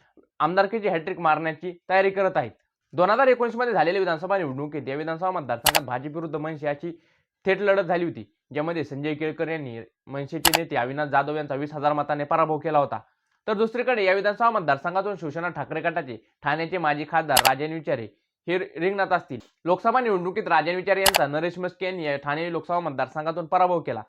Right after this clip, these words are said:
त्यामुळे ते आता विधानसभा निवडणूक लढवणार आहेत. त्यामुळे ही विधानसभा निवडणूक राजन विचारे यांच्यासाठी प्रतिष्ठेची बनली आहे.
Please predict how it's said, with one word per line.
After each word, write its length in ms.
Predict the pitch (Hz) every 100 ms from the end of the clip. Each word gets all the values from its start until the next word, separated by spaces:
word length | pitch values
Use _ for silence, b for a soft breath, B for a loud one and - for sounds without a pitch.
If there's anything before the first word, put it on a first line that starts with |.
| _
त्यामुळे 260 | - 190 226
ते 120 | 175
आता 180 | 180 185
विधानसभा 440 | 185 175 175 190
निवडणूक 380 | 196 160 143 160
लढवणार 340 | 180 180 180 165
आहेत. 180 | 139 110 _ -
त्यामुळे 260 | 220 254
ही 180 | 233 233
विधानसभा 500 | 190 185 190 214 247
निवडणूक 400 | 208 147 151 165
राजन 300 | 147 143 160
विचारे 280 | 165 175 165
यांच्यासाठी 380 | 170 180 180 175
प्रतिष्ठेची 560 | 175 160 180 185 160
बनली 300 | 170 180 165
आहे. 100 | 123